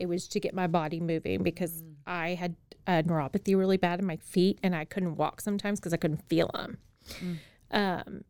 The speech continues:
Speaker 1: and she would get me on bikes and lift weights as much, whatever we could do, we would do.
Speaker 2: Yeah.
Speaker 1: Well, I was so bad one day, I just barely could hold my head up,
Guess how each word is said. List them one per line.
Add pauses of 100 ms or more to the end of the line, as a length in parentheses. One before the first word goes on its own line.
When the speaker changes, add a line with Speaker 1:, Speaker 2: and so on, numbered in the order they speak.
Speaker 1:
and
she
would
get
me
on
bikes
and
lift
weights
as
much, (100)
whatever
we
could
do,
we
would
do. (160)
Speaker 2:
Yeah. (380)
Speaker 1:
Well,
I
was
so
bad
one
day,
I
just
barely
could
hold
my
head
up,